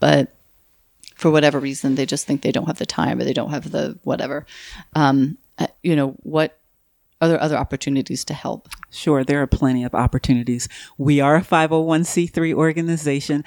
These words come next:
Speaker 2: Our funding is raised typically one person at a time.
Speaker 1: Mm-hmm.
Speaker 2: Um, people care about what they, we do,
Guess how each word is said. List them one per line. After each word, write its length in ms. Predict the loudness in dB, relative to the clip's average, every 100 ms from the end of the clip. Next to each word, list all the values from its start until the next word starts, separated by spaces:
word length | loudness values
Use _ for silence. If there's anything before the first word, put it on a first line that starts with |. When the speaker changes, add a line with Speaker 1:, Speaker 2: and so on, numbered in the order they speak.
| -10 -12 -6
Speaker 2:
Our 140 | -6
funding 680 | -6 0 2 4 2 0 0
is 260 | 0 0
raised 560 | -2 0 0 0 -2 -2
typically 420 | 0 0 0 0
one 260 | 2 0 0
person 400 | 0 0 -2 -2
at 160 | 0
a 40 | -2
time. 540 | -2 -4 -4 -4 -8 -4
Speaker 1:
Mm-hmm. 320 | -4 -4 -4
Speaker 2:
Um, 300 | -4 -2 -4 -2
people 580 | -2 0 2 2 0 -4
care 280 | -2 0 2
about 260 | 2 2
what 180 | 2 0 -4 -6
they, 180 | -4 -4 -2
we 200 | -4 -2
do, 420 | 0 2 2